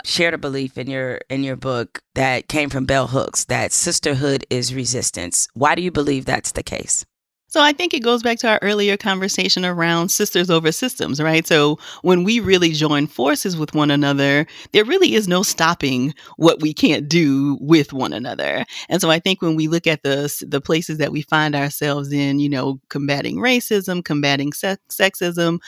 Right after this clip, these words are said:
Speaker 2: those kinds of things, it is stronger when we are able to do that together. And so I think, and, you know, when she talks about it being resistance,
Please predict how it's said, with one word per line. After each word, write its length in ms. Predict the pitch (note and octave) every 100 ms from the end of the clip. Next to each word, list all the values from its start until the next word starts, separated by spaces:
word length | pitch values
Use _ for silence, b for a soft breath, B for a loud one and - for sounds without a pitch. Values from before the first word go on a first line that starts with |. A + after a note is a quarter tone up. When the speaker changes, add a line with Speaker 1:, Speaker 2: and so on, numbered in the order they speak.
| B B
Speaker 2:
those 220 | G#3 G#3+
kinds 240 | - E3 D#3
of 80 |
things, 440 | - D3+ D3 D3+ - B B -
it 120 | G3+
is 160 | F#3
stronger 540 | - - F3+ E3+ D3+ C#3+
when 180 | C#3+ C#3
we 140 | D3
are 100 | C3+
able 260 | C#3+ C3+ C3+
to 140 | -
do 180 | C#3+ C3+ C3+
that 180 | B2+
together. 520 | - C#3 C3+ C3 G3 A#3+
And 200 | D#3+ D#3+
so 140 | C#3
I 120 | C#3
think, 320 | - D3 C#3+ -
and, 140 | C#3
you 60 | D3
know, 140 | C#3
when 120 | C3+
she 120 | C#3 D#3
talks 280 | D#3+ D3
about 280 | D3 C#3 C#3+
it 100 | C#3
being 200 | C#3 C3+
resistance, 680 | C3 D3+ D#4+ - D#3 D3+ -